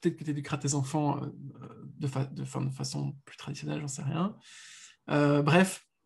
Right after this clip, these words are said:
en tout cas, il y a des moments où tes enfants te comprendront pas et te trouveront injuste et ingrat et, euh, ils voudront plus entendre parler de toi en tant que père, probablement. C'est ce qui a-, ça arrive souvent, chez les, chez, surtout chez les ados. Qu'est-ce qui se passera ce jour-là si,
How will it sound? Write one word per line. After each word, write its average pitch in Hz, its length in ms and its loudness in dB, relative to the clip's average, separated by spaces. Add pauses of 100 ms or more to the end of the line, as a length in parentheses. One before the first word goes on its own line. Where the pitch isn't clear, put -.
(120)
en 180 100 8
tout 180 60 8
cas, 220 100 10
il 214 60 12
y 196 60 10
a 170 80 10
des 165 80 10
moments 185 280 10
où 208 60 8
tes 165 140 0
enfants 160 220 2
te 196 60 -6
comprendront 156 460 2
pas 165 180 6
et 180 60 2
te 156 100 0
trouveront 147 480 0
injuste 156 500 0
et 151 40 -2
ingrat 147 540 2 (420)
et, 147 260 4
euh, 139 140 4
ils 135 100 2
voudront 143 260 2
plus 180 120 0
entendre 175 240 -2
parler 143 220 2
de 135 60 -8
toi 151 120 -4
en 143 60 -2
tant 135 160 -6
que 131 60 -8
père, 165 260 -2
probablement. 147 600 0 (160)
C'est - 140 -18
ce - 80 -14
qui - 80 -10
a-, 135 100 -12
ça 135 140 -10
arrive 131 160 -4
souvent, 143 320 0
chez 147 160 -2
les, 143 240 -4
chez, 135 160 -6
surtout 147 240 -4
chez 151 120 -4
les 147 160 0
ados. 156 280 2 (840)
Qu'est-ce 180 160 6
qui 190 60 6
se - 80 -4
passera 165 400 4
ce - 260 -2
jour-là 151 340 4
si, - 460 -2